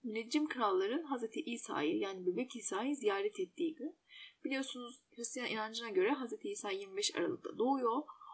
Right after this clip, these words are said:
Onun doğumuyla beraber gökyüzünde koskocaman çok parlak bir yıldızla beliriyor. Ve işte o yıldızı görüp takip eden müneccim krallar da on iki günlük yolculuğun ardından bugün Hazreti İsa'nın yanına varıp aslında ona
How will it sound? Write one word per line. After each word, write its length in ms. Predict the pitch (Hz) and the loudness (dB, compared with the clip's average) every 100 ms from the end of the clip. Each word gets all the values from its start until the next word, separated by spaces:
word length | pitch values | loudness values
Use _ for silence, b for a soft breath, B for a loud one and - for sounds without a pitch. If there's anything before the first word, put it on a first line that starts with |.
| - | -6
Onun 260 | 214 269 311 | 0 4 6
doğumuyla 460 | 240 262 311 330 | 6 4 4 6
beraber 480 | 294 277 277 311 339 - | 6 4 4 4 2 2
gökyüzünde 840 | 294 302 277 247 247 240 269 320 - _ | 4 6 2 2 -4 -2 -2 -2 -8 _
koskocaman 680 | - 277 - 208 202 214 233 | -2 0 0 0 2 0 -2
çok 180 | - - | -8 -10
parlak 440 | - 190 202 214 - | -6 0 0 0 0
bir 100 | 180 | 2
yıldızla 540 | 180 165 240 262 294 | 2 2 0 0 2
beliriyor. 560 | 285 285 269 269 269 294 B B B - | 2 -2 -2 -2 0 0 B B B -2
Ve 40 | 339 | 0
işte 240 | - - - | 0 -2 0
o 140 | - 330 | 12 12
yıldızı 460 | 320 262 220 202 | 12 10 2 -2
görüp 380 | 185 185 170 - | 4 6 4 0
takip 340 | 294 277 254 202 | 0 0 0 0
eden 280 | 180 196 - _ 233 | 0 -2 -10 _ -10
müneccim 400 | 226 240 302 294 | -6 0 0 0
krallar 540 | 269 226 214 196 196 | 2 2 4 0 0
da 180 | 233 285 B _ | -4 -4 B _
on 100 | 311 | 4
iki 220 | 320 247 214 | 4 4 -2
günlük 300 | 196 190 247 | -6 -6 -2
yolculuğun 480 | 254 214 180 165 - | 0 2 2 0 0
ardından 680 | 254 285 254 208 190 180 - - | 6 6 6 0 2 0 -2 8
bugün 380 | 311 247 233 - | 10 10 2 -6
Hazreti 380 | - 233 240 302 | -4 -2 0 0
İsa'nın 520 | 196 190 175 - - | -2 -2 -4 -6 -8
yanına 320 | 190 185 - - | -8 -6 -8 2
varıp 340 | 269 302 320 - _ _ - | 6 8 6 0 _ _ 2
aslında 320 | 240 - 190 | 2 2 -2
ona 360 | - 233 294 | 0 2 2